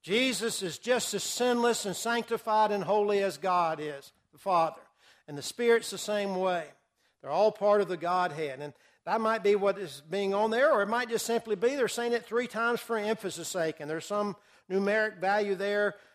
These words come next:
from Greek, I mean, from either Greek or Jewish numer-, numerolo-, numerology that we're missing. We don't know. But the emphasis is that he is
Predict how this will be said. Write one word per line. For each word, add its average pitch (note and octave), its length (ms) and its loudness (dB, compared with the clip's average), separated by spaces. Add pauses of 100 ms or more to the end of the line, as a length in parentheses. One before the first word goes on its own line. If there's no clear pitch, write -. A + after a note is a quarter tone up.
(140)
from D#3 600 -6
Greek, G#3+ 280 0 (120)
I G#3+ 40 -6
mean, F3+ 180 -2
from D#3+ 540 -6
either F3+ 180 -4
Greek G#3 340 0
or F#3 40 -6
Jewish G3+ 400 0
numer-, F3 420 -2
numerolo-, F#3 520 -4 (100)
numerology F#3 880 -4
that F#3 160 -8
we're F#3 120 -2
missing. F#3+ 440 -2
We D#3+ 120 -4
don't E3+ 200 -2
know. E3 320 -2 (320)
But F#3+ 140 -6
the F#3+ 160 4
emphasis A3 480 2
is A3 200 2
that F#3+ 120 -4
he B3 200 0
is G#3 180 4